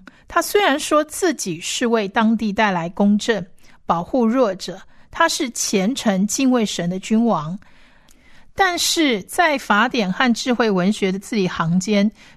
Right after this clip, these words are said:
却有足够的证据显示事实并不是这样子的，不尽如理想。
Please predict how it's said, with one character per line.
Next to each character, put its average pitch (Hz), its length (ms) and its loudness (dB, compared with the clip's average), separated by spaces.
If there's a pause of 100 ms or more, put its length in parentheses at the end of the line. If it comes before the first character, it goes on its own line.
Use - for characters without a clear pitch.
却 - 180 2
有 240 160 0
足 208 220 -2
够 320 180 2
的 233 100 0
证 262 280 2
据 240 180 -4
显 175 340 -4
示 202 320 -4 (220)
事 - 340 0
实 190 320 -2
并 240 240 2
不 165 220 -4
是 196 180 -4
这 214 140 -4
样 175 220 2
子 - 160 -6
的， 151 240 -14 (320)
不 220 100 -2
尽 277 260 2
如 185 160 0
理 160 160 -4
想。 185 300 -8